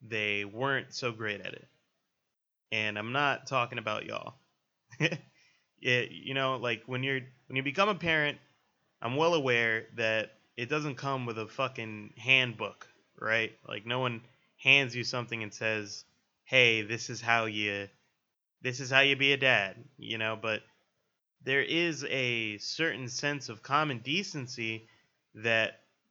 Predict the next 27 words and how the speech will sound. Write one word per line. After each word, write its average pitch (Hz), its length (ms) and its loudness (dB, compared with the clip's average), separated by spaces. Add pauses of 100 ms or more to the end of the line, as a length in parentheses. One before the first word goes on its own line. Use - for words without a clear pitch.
(280)
a 113 80 -2
lot 131 320 4
of 240 100 -6
people 202 300 -8
think 196 300 -4
they 160 100 -2
can 156 240 -6
forgo 131 640 4
just 143 280 -6
because 165 300 -6
it's 139 140 -14
their 139 240 -2
kids, 202 600 -12 (800)
you 113 100 -12
know? 160 260 -4 (280)
Let 202 100 -4
me 226 80 0
give 180 180 0
you 160 120 2
an 131 80 -2
example. 107 520 -10 (1600)
Let's 156 240 -2
say 143 840 0 (300)
you 131 160 -6
have 143 240 2
a 147 40 -8
kid 107 320 -8